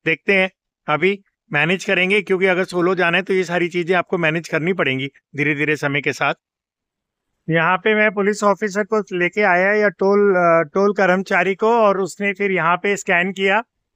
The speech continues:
हमारा one ninety local currency में आया।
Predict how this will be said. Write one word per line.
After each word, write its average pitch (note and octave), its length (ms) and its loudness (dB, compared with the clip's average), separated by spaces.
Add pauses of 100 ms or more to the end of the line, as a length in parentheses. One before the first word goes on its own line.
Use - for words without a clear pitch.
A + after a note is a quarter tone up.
हमारा F3+ 320 2
one F3+ 260 2
ninety F#3+ 640 -2
local G3 340 0
currency F#3 440 -4
में G3+ 140 -4
आया। F#3 320 2